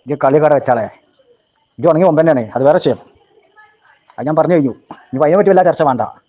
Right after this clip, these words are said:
എല്ലായിടത്തും പറഞ്ഞെടുക്കുന്ന സംഗതിയല്ലോ, എ പി ഉസ്താദ് സുന്നിയല്ല, ഇ കെ ഉസ്താദ് പറഞ്ഞിരിക്കണേ. ഏ, വടിത്തങ്ങൾക്ക് അറിയില്ലേനോ? യഹ്യൽ ബുഖാരി തങ്ങൾക്ക് അറിയില്ലേ? എൻ്റെ ആ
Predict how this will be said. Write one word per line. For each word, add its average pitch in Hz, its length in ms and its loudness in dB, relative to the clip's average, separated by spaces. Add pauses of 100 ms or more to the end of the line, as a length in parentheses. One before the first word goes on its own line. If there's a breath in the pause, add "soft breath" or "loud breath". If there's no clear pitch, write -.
(1160)
എല്ലായിടത്തും 220 640 6
പറഞ്ഞെടുക്കുന്ന 208 340 2
സംഗതിയല്ലോ, 180 340 2 (300)
എ 151 80 2
പി 190 60 -4
ഉസ്താദ് 202 220 2
സുന്നിയല്ല, 185 280 0 (160)
ഇ - 40 -8
കെ 180 60 -2
ഉസ്താദ് 185 200 2
പറഞ്ഞിരിക്കണേ. 160 300 -2 (1120)
ഏ, 143 100 -6
വടിത്തങ്ങൾക്ക് 165 340 2
അറിയില്ലേനോ? 139 320 0 (1600)
യഹ്യൽ 170 260 2
ബുഖാരി 208 220 2
തങ്ങൾക്ക് 214 240 2
അറിയില്ലേ? 208 260 4 (640)
എൻ്റെ 170 180 2
ആ - 20 6